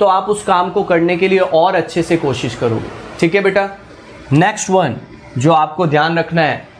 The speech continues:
वो आपको ध्यान रखना है क्या बेटा? Maintain your, सबसे important point में से है, maintain your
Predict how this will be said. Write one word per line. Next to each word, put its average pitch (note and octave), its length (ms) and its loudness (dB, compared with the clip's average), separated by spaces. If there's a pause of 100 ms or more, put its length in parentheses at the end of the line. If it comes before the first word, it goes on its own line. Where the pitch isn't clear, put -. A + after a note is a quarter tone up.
वो D#3+ 200 2
आपको D3+ 440 0
ध्यान D3 260 0
रखना D3 220 -4
है C#3+ 100 0
क्या D3+ 200 2
बेटा? D3 500 -2 (180)
Maintain D#3+ 640 2
your, E3 280 2 (2500)
सबसे D#3 340 0
important D#3+ 560 0
point D#3+ 260 0
में D#3 100 0
से D3+ 160 0
है, C3+ 320 0 (280)
maintain D3+ 600 2
your D#3+ 280 2